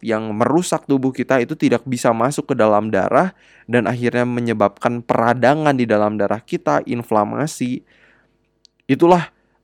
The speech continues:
em, fungsi dari short chain fatty acid ini, membuat dinding-dinding usus kita itu tetap rapat.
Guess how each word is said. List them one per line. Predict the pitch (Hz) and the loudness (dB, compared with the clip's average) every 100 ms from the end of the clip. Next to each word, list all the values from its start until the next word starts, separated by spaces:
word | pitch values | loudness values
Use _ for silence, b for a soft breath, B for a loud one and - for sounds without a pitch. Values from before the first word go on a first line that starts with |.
| - | 2
em, | 123 120 117 113 _ _ _ _ _ _ - | 4 2 0 -10 _ _ _ _ _ _ -12
fungsi | - 151 135 190 165 | 2 4 4 2 4
dari | 123 107 143 185 - _ _ _ _ _ | 6 6 2 -2 -8 _ _ _ _ _
short | - 127 123 | 2 2 4
chain | 135 123 | 2 2
fatty | 120 117 | 2 4
acid | 101 120 131 127 | 2 0 -2 -2
ini, | 135 | -4
membuat | 123 120 127 170 147 | -2 -2 0 0 0
dinding-dinding | 135 123 120 113 117 110 117 - | 0 0 -2 -4 -4 -4 -6 -8
usus | 139 131 131 120 | -8 -6 -6 -6
kita | - 123 | -4 -4
itu | 117 160 165 | -4 -4 -6
tetap | 143 123 - | -6 -4 -4
rapat. | 113 - 101 | -4 -4 -6